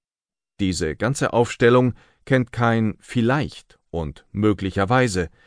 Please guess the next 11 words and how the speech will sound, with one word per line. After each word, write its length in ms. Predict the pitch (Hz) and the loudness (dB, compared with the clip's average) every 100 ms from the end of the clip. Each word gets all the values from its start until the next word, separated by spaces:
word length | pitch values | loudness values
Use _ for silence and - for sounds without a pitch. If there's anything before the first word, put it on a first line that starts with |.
| _ _ | _ _
keine 320 | - 151 151 | -2 0 0
soziale 540 | 135 101 90 95 90 90 | -2 -4 -2 0 0 -2
Schonhaltung 840 | - 123 113 98 107 95 117 113 - _ _ | 0 0 2 2 0 2 2 2 -2 _ _
und 160 | 139 | -2
auch 140 | 143 156 | 0 0
nicht 200 | 180 - | -4 -2
den 200 | 113 95 | -2 2
Wahn, 300 | 101 98 139 | 2 2 -2
man 180 | 131 107 | -6 -2
könne 240 | 120 107 | -2 -2
Beziehungen 760 | 107 95 - 175 110 107 147 | -4 -8 -6 -2 2 2 0